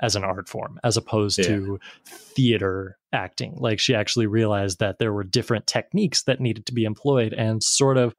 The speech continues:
Speaker 1: uh, of course, there were others who innovated along the way, but she was really kind of the progenitor of all of it, to, to the point now where when we think of actors,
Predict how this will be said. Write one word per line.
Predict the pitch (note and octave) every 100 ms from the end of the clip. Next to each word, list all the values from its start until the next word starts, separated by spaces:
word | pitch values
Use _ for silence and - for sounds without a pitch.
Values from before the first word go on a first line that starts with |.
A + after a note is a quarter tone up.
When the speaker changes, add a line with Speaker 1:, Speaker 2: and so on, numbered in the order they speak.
| _ -
Speaker 1:
uh, | C#3+ B2
of | D3+ C3+
course, | - C3 A2+
there | - B2+
were | A#2+
others | B2 A#2+ A#2 -
who | C3
innovated | B2+ A#2 A2+ A2
along | A2 G#2+ G#2
the | G#2
way, | G#2+ G2+
but | G#2+ -
she | B2
was | A2 G#2
really | G#2+ G#2
kind | B2 A2+
of | G#2
the |
progenitor | - B2+ G#2+ A2 G#2 G2+ G2 G2 -
of | B2+ A2 G#2
all | - G#2 G#2+
of | F#2+
it, | F#2 - - A2+
to, | A#2+ G#2+ -
to | B2
the |
point | - A#2 G#2+
now | A2 G#2+
where | G2 G2+
when | G2+ G2+
we | G2+
think | - G#2+ - -
of | G#2 F#2+ F#2 -
actors, | G2+ - F#2+ F#2 F2